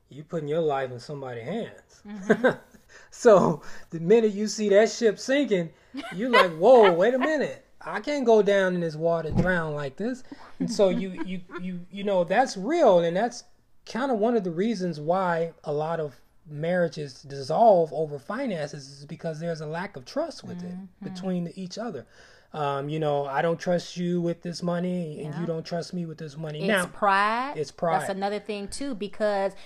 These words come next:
Speaker 2: you may have one spa-, spouse that is making more money than the other. And again, it all goes down to the trust part.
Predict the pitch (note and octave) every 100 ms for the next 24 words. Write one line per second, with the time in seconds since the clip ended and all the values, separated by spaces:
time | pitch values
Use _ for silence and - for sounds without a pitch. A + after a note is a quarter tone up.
0 | - F3+ G#3+ G#3+ G3+ G3+ F#3+ F#3 F3+ E3+
1 | F#3 G#3 A3 - A3 G#3+ A3 - - G#3
2 | G#3+ B3+ - - - - G3+ F#3+ F3+ F#3
3 | G3 G#3 G3+ F#3+ G3+ G#3 G#3+ G#3+ G3+ F#3
4 | G3 F#3 - A3+ B3+ C4+ C#4 D4 - -
5 | - A3 G#3+ G#3 G3+ A3+ A3 C#4+ A#3+ E3
6 | F#3+ F3+ F#3 G3 G#3+ G#3+ A#3 A3+ A#3 A#3+
7 | A#3+ B3 - C#4+ D4 - G#3 F3